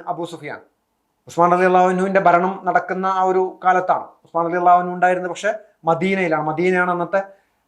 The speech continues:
ഭരണ തലസ്ഥാനം. മുആവിയ ഡമാസ്കസിലെ ഗവർണറാണ്. അബൂദർ ആ സമയത്ത് ഉണ്ടായിരുന്നത് ഡമാസ്കസിലാണ്. അബൂദർ പോയിട്ട് ഓരോ പണക്കാരനെയും കാണുമ്പോൾ പോയി പറയും, "നിങ്ങളിങ്ങനെ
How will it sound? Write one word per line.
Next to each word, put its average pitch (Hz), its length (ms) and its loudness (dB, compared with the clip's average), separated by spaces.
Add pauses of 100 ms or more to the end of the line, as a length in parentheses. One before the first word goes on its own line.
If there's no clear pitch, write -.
ഭരണ 170 240 4
തലസ്ഥാനം. 147 460 0 (380)
മുആവിയ 214 640 2 (120)
ഡമാസ്കസിലെ 196 680 0
ഗവർണറാണ്. 170 680 0 (340)
അബൂദർ 196 360 2
ആ 196 140 0
സമയത്ത് 196 300 -4
ഉണ്ടായിരുന്നത് 190 560 -2 (580)
ഡമാസ്കസിലാണ്. 180 640 -2 (1160)
അബൂദർ 208 420 4
പോയിട്ട് 202 280 2
ഓരോ 196 200 4
പണക്കാരനെയും 190 720 0
കാണുമ്പോൾ 180 420 0
പോയി 170 220 0
പറയും, 160 420 0 (320)
"നിങ്ങളിങ്ങനെ 180 600 0